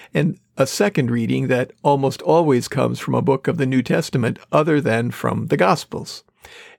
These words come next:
and a gospel reading that comes from one of the four Gospels, Matthew, Mark, Luke, and John.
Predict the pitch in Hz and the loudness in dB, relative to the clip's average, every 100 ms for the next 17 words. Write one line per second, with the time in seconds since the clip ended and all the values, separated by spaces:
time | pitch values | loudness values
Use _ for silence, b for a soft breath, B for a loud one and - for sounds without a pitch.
0 | - 127 113 - 170 196 196 - 120 110 | -2 -2 0 -2 0 0 0 -2 -2 0
1 | 117 160 175 b b 139 135 143 135 - | 0 0 -2 b b -2 0 0 0 -2
2 | 151 131 - 135 135 139 151 - 175 196 | -2 -2 -2 0 2 2 -2 0 2 4
3 | 123 107 110 - - - - 117 120 147 | 2 -2 -4 -8 -12 -6 -2 -2 0 0
4 | 135 120 123 - - 120 - - 135 185 | 0 2 0 -2 -6 -6 -6 -6 -2 0
5 | 165 135 | 0 0